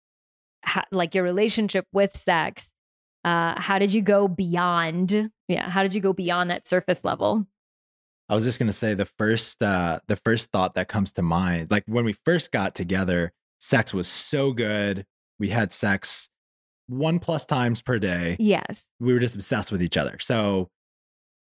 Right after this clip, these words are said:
Speaker 2: and that reaffirmed the story that I was conditioned with, that sex should be always spontaneous and it should always be super passionate and easy.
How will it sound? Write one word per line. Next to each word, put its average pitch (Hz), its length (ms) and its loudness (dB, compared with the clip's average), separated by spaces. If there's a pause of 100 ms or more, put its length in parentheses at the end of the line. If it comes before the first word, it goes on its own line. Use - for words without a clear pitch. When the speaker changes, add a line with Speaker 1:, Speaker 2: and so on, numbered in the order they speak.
(220)
Speaker 2:
and 123 460 0
that 143 260 0
reaffirmed 113 1040 -2
the 95 80 -4
story 104 580 0
that 90 160 -2
I 92 120 -2
was 92 140 -2
conditioned 101 580 -2
with, 151 280 0
that 101 340 -2
sex - 360 -2
should 104 360 0
be 104 300 2
always 98 340 -2
spontaneous 113 880 -2
and 87 140 -2
it 92 80 -4
should - 140 -2
always 95 280 2
be 90 100 -4
super 90 440 0
passionate 120 560 0
and 85 200 -4
easy. 120 640 -2